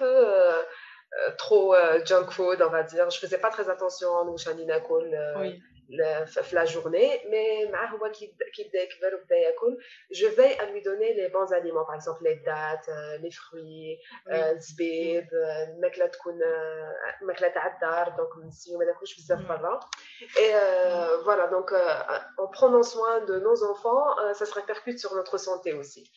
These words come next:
Speaker 1: Parce que nous, l'eau, euh, نديرو les mêmes habitudes تاعهم.
Speaker 2: Exactement.
Speaker 1: Et puis, qui, qui, qui كبروا عليها, qui ترباو على هاد la culture, الثقافة. Parce que, il faut le dire, les, هاد l'alimentation équilibrée, c'est une culture. الإنسان قد ما يقرا فيها وقد ما يتعمق فيها،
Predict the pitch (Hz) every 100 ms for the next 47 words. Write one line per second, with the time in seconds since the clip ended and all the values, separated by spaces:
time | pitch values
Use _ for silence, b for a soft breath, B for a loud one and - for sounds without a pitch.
0 | b 175 - 196 190 196 202 190 185 185
1 | 196 196 190 208 196 175 175 175 - 139
2 | 131 135 _ _ _ _ _ _ _ _
3 | _ _ 208 196 196 196 185 175 - _
4 | _ b 214 220 247 247 233 - 233 233
5 | 202 202 190 196 208 254 240 - 202 196
6 | 185 180 180 185 180 160 202 185 175 175
7 | 165 170 180 175 - 202 180 175 180 175
8 | 196 - 165 160 B B 185 - 202 190
9 | 196 202 - 240 - 185 180 185 196 185
10 | 185 180 175 180 - - 175 180 175 233
11 | 247 - - 180 175 208 - 233 180 -
12 | 180 185 185 185 196 202 190 180 175 165
13 | 170 165 160 190 196 170 165 165 - 170
14 | 226 285